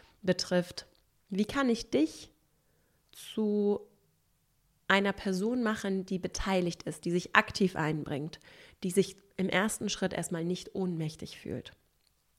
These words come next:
Mit dieser ich nenne es mal so eine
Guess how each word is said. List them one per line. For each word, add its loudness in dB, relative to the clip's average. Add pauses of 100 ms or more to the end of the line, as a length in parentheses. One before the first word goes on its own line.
(400)
Mit 2
dieser 4 (460)
ich -6
nenne 4
es -2
mal 2
so -4
eine 0